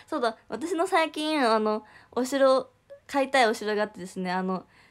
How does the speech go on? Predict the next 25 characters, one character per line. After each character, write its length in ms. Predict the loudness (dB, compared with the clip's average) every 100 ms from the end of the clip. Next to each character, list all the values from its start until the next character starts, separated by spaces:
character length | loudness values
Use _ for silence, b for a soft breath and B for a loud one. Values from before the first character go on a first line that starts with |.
| b b _
こ 140 | -2 0
う 60 |
や 80 | 2
っ 20 |
て 160 | -2 -6
ね、 160 | -4 -4
ま、 240 | -2 -2
あ 60 | -4
の、 200 | -6 -8
こ 200 | -2 0
う 80 |
い 120 | 0 -2
う 200 | -2 -4
ね、 300 | -8 -10 -16 _ _ _ _ _ _ _ _ _ _
な 120 | -12 -8
ん 20 |
か、 180 | -10 -10 -10
あ 160 | -8
の、 300 | -6 -8 -10 _ _ _ _ _ _ _ _ _ _ _ _ -8
魔 120 | -6
法 200 | -4 -4
使 300 | -4 0 2
い 80 | 2
の、 340 | 0 -4 -6 -6
こ 380 | -4 -4 -6